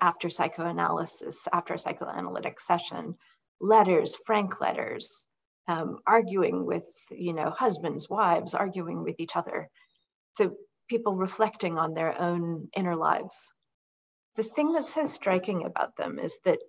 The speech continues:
they're all born basically around the turn of the twentieth century. So though they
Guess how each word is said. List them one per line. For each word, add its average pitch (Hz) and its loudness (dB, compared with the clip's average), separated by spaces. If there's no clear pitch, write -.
they're 196 8
all 220 6
born 165 0
basically - -4
around - -4
the - -10
turn - -8
of - -10
the - -2
twentieth - -4
century. - -4
So 196 2
though 226 6
they 196 4